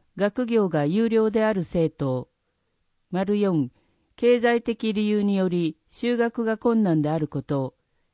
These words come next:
所得制限なし。作文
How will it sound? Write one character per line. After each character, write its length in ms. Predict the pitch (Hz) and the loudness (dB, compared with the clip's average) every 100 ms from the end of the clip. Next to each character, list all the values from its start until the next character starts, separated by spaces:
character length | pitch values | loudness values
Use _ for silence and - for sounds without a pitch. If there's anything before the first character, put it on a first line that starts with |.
| _ | _
所 200 | _ 196 | _ -8
得 260 | 190 226 240 | -4 -4 -4
制 260 | 240 240 208 | -2 0 2
限 240 | 165 147 | 0 0
な 100 | 160 | 0
し。 360 | 170 143 135 _ _ _ _ _ _ _ _ _ _ _ _ _ | -2 -6 -6 _ _ _ _ _ _ _ _ _ _ _ _ _
作 380 | _ 196 196 220 | _ -8 -4 -4
文 380 | 202 208 196 175 | 0 0 0 -4